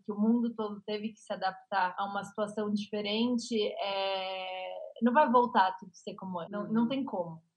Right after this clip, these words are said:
Speaker 1: Já
Speaker 2: Não.
Speaker 1: mudou. Então, assim, ah, do meu meio, que muita gente tem a sorte de poder tá trabalhando em casa,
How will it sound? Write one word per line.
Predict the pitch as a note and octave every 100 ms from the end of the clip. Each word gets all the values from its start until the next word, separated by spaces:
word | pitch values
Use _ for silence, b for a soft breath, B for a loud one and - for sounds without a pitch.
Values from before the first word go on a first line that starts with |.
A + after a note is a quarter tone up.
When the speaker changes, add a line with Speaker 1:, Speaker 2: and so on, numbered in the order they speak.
| - F3
Speaker 1:
Já | G#3+
Speaker 2:
Não. | A3+
Speaker 1:
mudou. | G3+ F3+ E3+
Então, | G#3 A3 A3+
assim, | A#3 - A#3 A3 G#3 G3+ F#3+
ah, | G3+ G3 F#3+ F#3+ F#3+ G3 F#3+ F#3+ F#3 F#3 -
do | B3
meu | C#4 C#4
meio, | C4 C4 C4 B3+ A3+
que | A3+
muita | G#3+ A#3 C4 B3+
gente | A3+ A#3+ A#3 B3 A#3
tem | A3+
a | A3
sorte | A3 B3+ A#3 A3+ A3+ G#3
de | F3+
poder | - G#3 G3+
tá | G#3
trabalhando | G3+ G#3 G3 G3+ G3+
em | F#3+ F#3+
casa, | A3 G#3+ G#3+ G#3 F#3+ F3